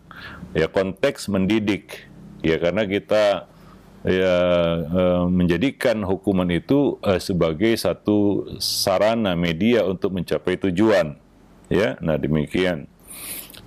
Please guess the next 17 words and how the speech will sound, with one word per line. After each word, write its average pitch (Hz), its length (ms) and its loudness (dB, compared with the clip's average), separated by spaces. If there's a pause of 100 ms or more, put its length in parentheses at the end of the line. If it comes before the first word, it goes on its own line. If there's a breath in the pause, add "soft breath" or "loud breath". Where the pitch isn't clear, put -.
(100)
Nah, 78 240 0
ini 107 160 2
adalah, 101 560 0
eh, 90 640 4
hukuman 95 480 0
dalam 101 560 2 (240)
bab 92 480 2
mendidik, 101 640 0
ya. 107 160 0 (960 loud breath)
Dan 90 260 0
bahkan 165 600 -2 (160)
hukuman 131 420 0
dalam 120 640 2
pendidikan 113 800 0
bisa 110 240 2
jadi 107 320 2
menjadi 123 840 2